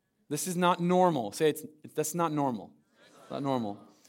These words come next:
"And when the disciples saw him walking on the water, they were terrified. In their fear, they cried out, 'It's a ghost!'" Now, I know this seems irrational, but for me, at three o'clock in the morning, everything's a ghost. Right? You with me?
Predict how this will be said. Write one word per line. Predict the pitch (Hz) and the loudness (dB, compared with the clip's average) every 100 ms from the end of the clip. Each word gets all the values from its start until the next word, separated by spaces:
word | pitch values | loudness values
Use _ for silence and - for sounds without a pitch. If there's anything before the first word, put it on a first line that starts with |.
| _ _ _ - | _ _ _ -2
"And | 185 | 4
when | 214 | 4
the | |
disciples | 214 208 240 269 233 - | 4 6 8 8 6 6
saw | 262 262 | 8 8
him | 214 202 | 6 4
walking | 190 190 190 | 4 2 0
on | 175 | 2
the | 165 | 4
water, | 160 170 190 | 6 6 4
they | 170 | 4
were | 185 220 | 6 6
terrified. | 262 262 254 - 135 104 - | 6 6 6 4 2 2 -2
In | - 247 | 0 4
their | 240 233 | 4 2
fear, | 277 269 220 | 4 6 6
they | 202 | 6
cried | 226 220 | 8 10
out, | 208 214 - - - | 10 8 4 -14 2
'It's | 262 269 | 4 4
a | 269 | 6
ghost!'" | 220 330 240 131 - - - _ _ _ _ - | 10 12 10 6 -6 -12 -20 _ _ _ _ 2
Now, | 196 | 6
I | |
know | 233 294 | 8 6
this | 285 | 4
seems | - 226 190 | 2 2 4
irrational, | 185 208 240 151 120 110 - - | 6 6 4 -4 -6 -10 -14 -6
but | 151 | -6
for | - 165 | -2 2
me, | 247 247 196 | 4 4 2
at | 160 | -2
three | - 220 | 0 2
o'clock | 247 220 214 | 6 6 6
in | 196 | 2
the | 180 | 2
morning, | 196 214 214 214 | 2 0 2 4
everything's | 240 190 170 147 | 4 2 -2 -4
a | 123 | -2
ghost. | 117 101 - - - - - - - - - - - - - - - _ _ | -2 -2 -8 -16 -20 -20 -20 -20 -20 -20 -20 -20 -20 -20 -20 -20 -20 _ _
Right? | 139 170 190 | 6 8 6
You | 151 | 2
with | 185 190 | 0 2
me? | 226 254 262 | 2 2 -4